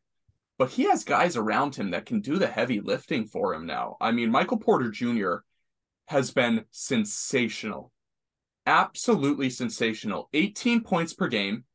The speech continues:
fifty percent from the floor, and forty-eight percent from three. Those are god tier numbers. That is one of the most unique offensive weapons in the league right there. And then you have Jamal Murray, too, who can create his own shot, get to the hoop.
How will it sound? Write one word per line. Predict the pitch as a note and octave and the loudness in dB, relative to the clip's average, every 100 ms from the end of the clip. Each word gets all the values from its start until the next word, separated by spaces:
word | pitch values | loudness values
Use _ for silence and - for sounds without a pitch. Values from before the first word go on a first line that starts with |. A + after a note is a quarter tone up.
| - | -4
fifty | F3 F3 A3 | 0 2 2
percent | G#3 G#3+ G#3 F#3 | 2 2 2 0
from | F#3+ E3 | 0 -2
the | C#3+ | -4
floor, | - C3+ A2+ A2 | -2 2 2 0
and | B2 A#2 | -2 -6
forty-eight | - - D#3+ E3+ G3 A3 G3+ _ - D3+ - - - _ _ _ _ | -10 -6 0 2 4 4 2 _ 0 0 0 -12 -20 _ _ _ _
percent | C3 B2 B2+ A#2 - | -4 0 0 0 -2
from | B2 G#2+ | -4 -4
three. | - A2 F#2 F2 _ _ _ - | -6 -6 -6 -6 _ _ _ -6
Those | B2 D#3+ G3 | 4 4 6
are | G#3+ | 4
god | C#3+ A2+ A#2+ A2+ | 4 6 6 6
tier | - A#2 F#2+ | -2 -2 -2
numbers. | E2+ D#2+ - - - | -4 -6 -10 -14 -2
That | C3+ C#3+ E3+ | 2 4 4
is | D#3+ - | 0 0
one | B2+ B2+ | 0 0
of | A2+ | 0
the | A#2 | 0
most | A2+ A2 - G#2 | 2 0 -6 -6
unique | A2 G#2+ C3+ E3+ - - | -2 0 0 -2 -8 2
offensive | A#2 A#2+ B2+ B2 G#2+ | 2 2 -4 -4 0
weapons | A2+ A2 A2 G#2 | 0 0 -4 -2
in | G#2+ | -4
the | G2+ | -2
league | A#2+ D3 A#2+ | 0 0 0
right | - - | -4 -2
there. | G2 F2+ F#2 B2+ _ _ - | 0 2 0 -4 _ _ -6
And | C#3 | -2
then | E3 | 2
you | F3 | 4
have | E3+ | 2
Jamal | E3 D#3 E3 | 0 0 0
Murray, | E3 F#3 C3 | 0 0 0
too, | G#2 G3 D3 | 0 0 0
who | A2+ | -4
can | A#2 C3 | -4 -6
create | - C3 C3 B2 | -2 0 2 0
his | B2 | -2
own | A#2+ | -4
shot, | A2+ B2+ B2+ - | 0 4 4 4
get | C3 B2+ | 0 0
to | |
the | B2 | -6
hoop. | B2 B2+ B2+ | -4 -4 -4